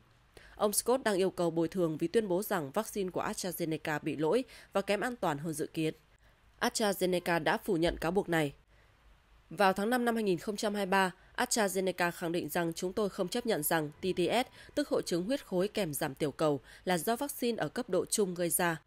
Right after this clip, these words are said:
Theo trích dẫn của báo The Daily Telegraph, T T S là một tình trạng hiếm gặp, trong đó một người phát triển cục máu đông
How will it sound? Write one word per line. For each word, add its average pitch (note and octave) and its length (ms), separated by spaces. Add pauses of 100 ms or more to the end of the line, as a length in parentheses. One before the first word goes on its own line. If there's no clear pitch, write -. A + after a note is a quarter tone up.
(420)
Theo G3 160
trích A#3+ 200
dẫn A3 220
của G3 140
báo D#3+ 240
The G3 140
Daily F#3+ 440
Telegraph, F3 600 (600)
T - 40 (120)
T - 20 (260)
S - 60
là G3+ 100
một E3+ 100
tình D#3+ 180
trạng D#3 180
hiếm D#3 220
gặp, G#3+ 200 (120)
trong F#3 220
đó E3 100
một G#3 240
người D#3+ 160
phát C#4 180
triển E3 220
cục E3+ 200
máu D#3+ 180
đông F#3+ 240